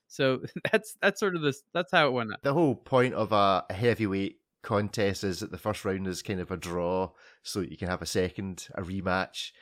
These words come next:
Speaker 2: and then make even more money and all the rest of it. So we look forward to the rematch. However, it does bring me around slightly full circle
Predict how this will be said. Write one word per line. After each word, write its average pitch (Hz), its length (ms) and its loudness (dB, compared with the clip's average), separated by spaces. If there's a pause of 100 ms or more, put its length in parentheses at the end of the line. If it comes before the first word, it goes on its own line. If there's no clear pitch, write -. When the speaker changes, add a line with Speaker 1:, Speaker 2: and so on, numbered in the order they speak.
(180)
Speaker 2:
and 87 80 -10
then 85 120 -4
make 90 160 -4
even 90 200 -6
more 87 180 -4
money 85 340 -4
and 82 140 -10
all 87 60 -4
the 85 60 -4
rest 85 240 -6
of 90 80 -8
it. 69 80 -10
So 104 120 -8
we 107 80 -2
look 143 180 -4
forward 107 320 0
to 104 100 -14
the 92 100 -6
rematch. 107 540 -4 (260)
However, 143 320 4
it 110 120 0
does 165 180 2
bring 156 180 -2
me 135 60 -2
around 127 240 2
slightly 151 380 0
full 131 240 -4
circle 107 580 -2